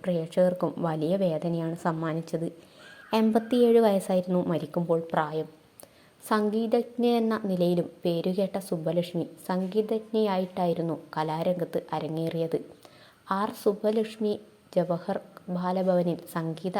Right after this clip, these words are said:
അധ്യാപികയായും പേരെടുത്തിരുന്നു. All ഇന്ത്യ റേഡിയോയിൽ ആയിരത്തി തൊള്ളായിരത്തി അൻപത്തി ഒന്നിൽ ആർ സുബ്ബലക്ഷ്മി പ്രവർത്തനം ആരംഭിച്ചിരുന്നു.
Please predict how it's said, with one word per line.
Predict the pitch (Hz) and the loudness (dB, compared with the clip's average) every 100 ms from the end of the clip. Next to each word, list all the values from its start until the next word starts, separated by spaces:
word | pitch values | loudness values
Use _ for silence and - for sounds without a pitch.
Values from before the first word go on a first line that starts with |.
| - | -2
അധ്യാപികയായും | 185 175 196 180 185 185 185 170 165 - - | -4 0 0 0 -2 0 0 0 -2 -6 -6
പേരെടുത്തിരുന്നു. | 165 160 170 170 165 165 165 160 - - - - - | -2 0 -2 -2 -4 -2 -4 -6 -16 -20 -20 -20 -2
All | - 208 226 | 4 6 6
ഇന്ത്യ | 240 233 226 | 4 2 2
റേഡിയോയിൽ | 220 208 202 214 190 160 - | 2 2 4 4 2 -2 -6
ആയിരത്തി | 165 165 180 185 214 | -4 0 0 0 0
തൊള്ളായിരത്തി | 214 196 190 185 190 - | 0 0 -2 -2 -6 -6
അൻപത്തി | 170 170 170 180 - 202 - | -6 -6 -4 -6 -4 -6 -2
ഒന്നിൽ | 165 170 160 - - - - - _ 190 | -2 -2 -4 -6 -18 -20 -20 -20 _ -2
ആർ | 190 214 | -2 0
സുബ്ബലക്ഷ്മി | - 180 196 208 - 202 | -2 2 0 0 -4 -6
പ്രവർത്തനം | 185 185 156 165 180 185 | -2 2 2 2 -2 0
ആരംഭിച്ചിരുന്നു. | 185 170 170 170 165 165 165 | 0 -2 -4 -4 -4 -2 -4